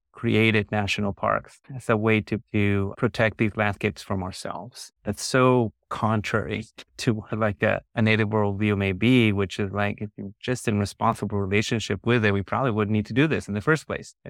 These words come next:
And, and so I say this because I talk about what we've inherited is, yes, things that we can say, as people say, "These are America's best ideas in terms of, like, protecting these landscapes." And I often said, "And you can't anchor that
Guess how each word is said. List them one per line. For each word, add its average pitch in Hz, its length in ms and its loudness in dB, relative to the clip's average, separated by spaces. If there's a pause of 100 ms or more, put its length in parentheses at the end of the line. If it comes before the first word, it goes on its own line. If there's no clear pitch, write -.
(100)
And, 113 160 -10
and 120 160 -2
so 120 100 0
I 120 60 4
say 135 320 2
this 143 240 0
because 104 640 0 (120)
I 110 80 -2
talk 120 260 0
about 113 240 2
what 110 160 0
we've 107 200 -2
inherited 113 1080 -2 (120)
is, 110 720 -2 (160)
yes, 127 460 0 (100)
things 131 260 2
that 120 140 0
we 117 140 -2
can 110 220 -4
say, 107 480 0
as 104 120 -10
people 107 220 -8
say, 107 160 0
"These 127 240 -2
are 117 80 -4
America's 117 440 -2
best 110 260 -4
ideas 107 480 0
in 104 80 -4
terms 104 260 -8
of, 101 100 -8
like, 101 200 -8
protecting 107 420 -4
these 98 180 -8
landscapes." 113 640 -4 (100)
And 117 80 0
I 113 40 4
often 110 200 0
said, 110 360 0
"And 120 580 4 (140)
you 110 240 0 (360)
can't 131 320 2 (180)
anchor 120 460 0
that 104 460 -2